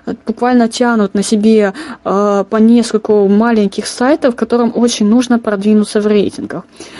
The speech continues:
Понятное дело, что это не всегда выгодно самому сайту, донору, но если платят хорошо эти новички, то, естественно, их берут. А, потом можно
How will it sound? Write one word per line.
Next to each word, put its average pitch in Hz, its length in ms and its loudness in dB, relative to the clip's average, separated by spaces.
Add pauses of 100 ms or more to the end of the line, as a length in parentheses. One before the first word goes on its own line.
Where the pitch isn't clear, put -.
(160)
Понятное 339 360 2
дело, 247 200 4
что 240 140 0
это 233 120 -2
не 226 140 6
всегда 226 280 0
выгодно 214 380 -2
самому 220 480 2
сайту, - 540 -6
донору, 196 540 0
но 214 280 2
если 269 460 2
платят 277 420 -2
хорошо 277 460 0
эти 247 200 0
новички, 208 480 -2
то, 240 160 -2
естественно, 233 640 0
их 214 180 -4
берут. 208 460 -6 (840)
А, 185 580 -2 (320)
потом 330 360 0
можно 262 640 2